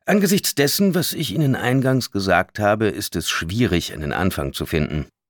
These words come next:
Wenn ich sage, jeder in meiner Familie, dann bezieht sich das auf meine Seite des Stammbaums. Auch wenn meine Nichte Amy einmal ein verbotenes Erdnussbutter-Sandwich zu einem Betriebsausflug mitgebracht hat und ihr Personalchef beinahe daran gestorben ist,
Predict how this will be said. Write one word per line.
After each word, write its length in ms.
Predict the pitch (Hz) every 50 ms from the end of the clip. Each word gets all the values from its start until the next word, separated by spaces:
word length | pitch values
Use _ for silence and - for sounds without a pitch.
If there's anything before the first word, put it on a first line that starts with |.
| _ _ _ _ _ _ _ _ _ _ _ _ _ _ _ _ _ _ _
Wenn 240 | - 101 135 147 175
ich 180 | 165 175 -
sage, 460 | - 156 147 143 147 156 151 143 123 - - _ _ _ _ _
jeder 580 | _ 104 95 117 147 160 - 156 127 101 87 -
in 220 | - 110 113 110
meiner 280 | 104 92 110 113 113 104
Familie, 500 | - 98 92 107 123 120 117 107 98 80 - - - - - _ _ _
dann 220 | - 107 110 113 104
bezieht 300 | 113 - - 147 139 -
sich 120 | 123 110
das 240 | - - 113 101 -
auf 260 | - 98 101 - -
meine 320 | 82 85 87 95 98 95 85
Seite 360 | 78 80 80 87 80 82 73
des 160 | 69 65 -
Stammbaums. 760 | - - - 65 69 71 65 60 57 58 60 - - - - - _ _ _ _ _ -
Auch 180 | - 110 107 82
wenn 140 | 110 101 98
meine 240 | 92 90 85 80 76
Nichte 400 | 78 87 101 - - - 107 -
Amy 400 | - 76 87 104 107 104 98 78
einmal 320 | 69 82 78 78 76 73
ein 140 | - 55 65
verbotenes 580 | - - - - 69 82 85 - 73 69 67 -
Erdnussbutter-Sandwich 1200 | - 90 98 - 80 69 - - - 65 - 76 71 - 76 73 80 82 78 80 71 - - -
zu 160 | - - -
einem 220 | - 73 69 69
Betriebsausflug 720 | 64 - - - 110 101 - 101 76 82 - - - 87 -
mitgebracht 540 | 87 87 82 - 82 78 - 82 80 - -
hat 340 | 98 104 101 - - - -
und 200 | - 85 78 -
ihr 100 | 80 80
Personalchef 760 | 73 - 76 76 73 73 67 69 80 95 - - 87 78 - -
beinahe 320 | 76 71 85 85 78 78
daran 280 | 76 73 69 73 71 69
gestorben 440 | 67 67 - - 71 85 90 85 80
ist, 180 | 80 - -